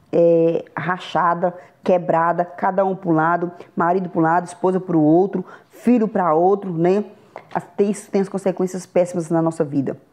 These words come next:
Então, cuide do seu bem maior, entendeu? Aqui na terra, o seu maior patrimônio aqui na terra é o seu casamento.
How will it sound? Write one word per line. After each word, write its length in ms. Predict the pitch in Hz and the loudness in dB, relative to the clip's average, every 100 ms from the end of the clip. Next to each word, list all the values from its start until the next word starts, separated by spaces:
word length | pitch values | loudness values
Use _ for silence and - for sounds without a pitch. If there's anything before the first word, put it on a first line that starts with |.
| _ _ _ _ - | _ _ _ _ -16
Então, 220 | 180 185 | -4 -4
cuide 540 | - - 202 233 214 | -4 -2 2 2 2
do 80 | 208 | -4
seu 240 | - 202 185 | -2 0 0
bem 500 | 151 175 185 202 - _ | 0 0 2 0 -8 _
maior, 560 | 185 175 156 139 - - - _ _ _ _ _ | 0 2 4 2 0 -12 -20 _ _ _ _ _
entendeu? 380 | 151 143 156 156 - - _ _ | -2 2 2 0 -12 -20 _ _
Aqui 180 | 165 190 | -2 0
na 120 | 165 | -2
terra, 420 | 160 147 151 147 - - | 2 2 4 0 -4 -8
o 80 | 185 | -8
seu 380 | - - 247 247 | -8 0 2 4
maior 220 | 226 233 | 2 0
patrimônio 420 | 226 220 190 190 | 0 0 2 2
aqui 100 | 185 | 0
na 120 | 180 | -2
terra 360 | 175 185 185 - - _ | 0 2 2 0 -6 _
é 320 | 175 196 - | 0 2 -4
o 80 | - | -8
seu 220 | 170 180 | -2 0
casamento. 500 | 180 185 214 147 - | 0 0 0 0 -4